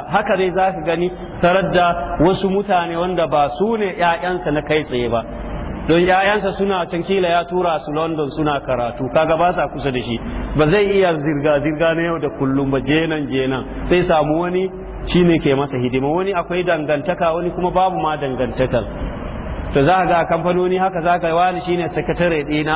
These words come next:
a wurin aiki, shi ke komi da kuɗin bil ɗin na ruwa, na wuta, sayo gas, sayo abinci, komi kawai sai dai ka gaya mai, "Gidana yana bukata kaza,"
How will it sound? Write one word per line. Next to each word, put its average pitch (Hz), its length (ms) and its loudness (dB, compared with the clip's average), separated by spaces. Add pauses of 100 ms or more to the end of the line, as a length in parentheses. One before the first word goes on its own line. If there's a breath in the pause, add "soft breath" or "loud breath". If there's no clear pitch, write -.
a 139 60 -2
wurin 143 240 0
aiki, 147 320 0 (200)
shi 208 160 4
ke 180 300 4
komi 226 380 4 (540)
da 139 80 4
kuɗin 165 440 4
bil 170 200 4
ɗin 165 240 0
na 165 160 0
ruwa, 165 520 2
na 151 180 -2
wuta, 165 520 2
sayo 170 520 0
gas, 175 320 0
sayo 170 320 2
abinci, 165 460 0
komi 196 340 2
kawai 202 160 -2
sai 180 160 -2
dai 185 120 2
ka 165 100 0
gaya 160 280 2
mai, 143 200 -4 (260 loud breath)
"Gidana 170 420 4
yana 170 160 0
bukata 147 560 0
kaza," 127 280 2